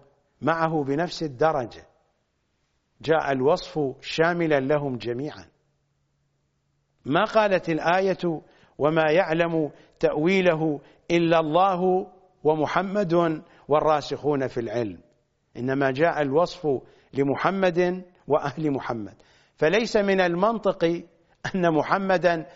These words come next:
لا يذكر في هذه الآية. إذا أريد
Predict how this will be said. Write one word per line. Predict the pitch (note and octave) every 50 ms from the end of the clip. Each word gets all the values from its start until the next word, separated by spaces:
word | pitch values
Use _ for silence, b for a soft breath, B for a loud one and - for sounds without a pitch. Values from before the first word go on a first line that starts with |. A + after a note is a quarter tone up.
| B B B
لا | C#3+ D#3 D#3 D#3
يذكر | E3+ G3 F#3+ G3 - F#3+ F#3 F3+ E3
في | C3+ B2+ D3+ D3
هذه | D#3+ F3 E3+ E3 D3+ -
الآية. | E3 C#3+ C3 B2 C#3 D3 C3+ A#2+ A2 F#2+ - - - _ _ _ _ _ _ _ _ _ _ _ _ _ _ _ _ _ _ _ _ _ _ _ _ _ _ _ _ _ _ _ _ _ _ _ _ _ _ _ _ _ _ _ _ _ _ _ _ _ _ -
إذا | E3+ D#3+ E3+ F3 F3 E3
أريد | - E3+ F3+ G#3 A3 G3 F3 F#3+ F#3 F#3 F#3